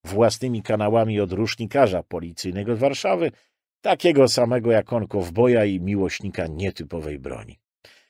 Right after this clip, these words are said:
Biernat podszedł do wieszaka i zdjął z niego operacyjną czarną kurtkę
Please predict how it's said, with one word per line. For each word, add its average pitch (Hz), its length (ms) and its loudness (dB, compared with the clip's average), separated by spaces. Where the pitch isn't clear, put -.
Biernat 190 520 4
podszedł 147 540 4
do 139 120 8
wieszaka 135 540 2
i 120 100 2
zdjął 107 360 2
z 95 80 -6
niego 123 420 0
operacyjną 117 720 -2
czarną 123 440 0
kurtkę 131 460 -2